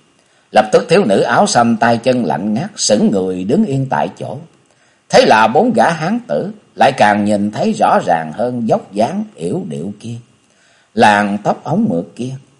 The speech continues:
chiếc eo thon thả kia, cơ hồ chẳng chỗ nào là không hấp dẫn mê hồn.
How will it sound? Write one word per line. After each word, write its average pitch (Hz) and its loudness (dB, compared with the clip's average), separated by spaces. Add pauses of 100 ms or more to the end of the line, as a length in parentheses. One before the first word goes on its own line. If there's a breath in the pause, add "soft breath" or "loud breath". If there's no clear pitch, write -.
(160)
chiếc - -2
eo 104 4
thon 117 0
thả 85 -8
kia, 98 -10 (540 soft breath)
cơ 160 8
hồ 104 6
chẳng 196 -2
chỗ 180 2
nào 90 0
là 78 0
không 123 0
hấp 185 -8
dẫn 180 -6
mê 131 -2
hồn. 67 -8